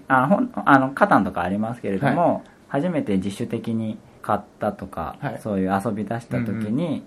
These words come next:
Speaker 1: やっぱ最初って遊ぶ人いないじゃないですか。
Speaker 2: はい。
Speaker 1: だから、友達一人と、
Speaker 2: うん。
Speaker 1: まあ、二人で遊べるような、二人用ってことで、ガイスターとか、
Speaker 2: うんうん。
Speaker 1: ロストシティとか遊んでたんだけど、やっぱりガイスタ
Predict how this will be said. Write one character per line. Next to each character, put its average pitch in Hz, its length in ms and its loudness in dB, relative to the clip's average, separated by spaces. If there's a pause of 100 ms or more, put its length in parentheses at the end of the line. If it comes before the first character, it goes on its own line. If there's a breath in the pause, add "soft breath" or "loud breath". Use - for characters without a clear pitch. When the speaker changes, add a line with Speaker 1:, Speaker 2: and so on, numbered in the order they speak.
Speaker 1:
や 165 100 -4
っ - 40 -8
ぱ 165 100 2
最 180 160 4
初 175 140 2
っ - 20 -12
て 160 280 2 (200)
遊 143 160 0
ぶ 147 100 -2
人 147 160 -4
い 104 80 2
な 107 120 2
い 95 40 -2
じ 87 60 -4
ゃ 69 60 -8
な 65 60 -10
い - 20 -12
で - 60 -14
す - 100 -20
か。 - 100 -20
Speaker 2:
は 127 120 -2
い。 123 100 -10 (260)
Speaker 1:
だ 127 80 2
か 98 140 2
ら、 101 280 2 (220)
友 104 240 0
達 92 600 -4
一 95 200 -4
人 73 100 -6
と、 - 200 -10 (160)
Speaker 2:
う 120 40 -4
ん。 107 160 -6 (220)
Speaker 1:
ま - 80 -8
あ、 - 40 -8
二 - 200 -8
人 - 140 -12
で 151 120 -10 (320)
遊 87 180 -8
べ 76 100 -10
る 80 100 -12
よ 71 160 -12
う - 40 -12
な、 139 120 -10 (220)
二 90 180 -6
人 82 120 -6
用 76 320 -10
っ - 40 -20 (180)
て - 80 -8
こ 123 140 -4
と 165 100 -4
で、 131 300 -2
ガ 95 180 0
イ 87 60 -6
ス - 60 -16
タ 78 100 -6
ー - 80 -8
と - 120 -16
か、 - 280 -12
Speaker 2:
う 131 40 -8
ん 123 40 -4
う - 20 -2
ん。 107 240 -6
Speaker 1:
ロ 95 120 -2
ス - 80 -10
ト 95 100 -4
シ 95 60 -10
テ - 140 -12
ィ - 40 -12
と - 120 -18
か - 220 -12
遊 - 60 -12
ん - 60 -10
で - 80 -14
た - 160 -16
ん - 80 -16
だ - 120 -16
け - 80 -16
ど、 - 140 -10 (800 loud breath)
や - 80 -2
っ 190 80 -8
ぱ 185 100 4
り 131 720 0
ガ 135 180 2
イ 120 60 0
ス - 80 -14
タ 80 760 -6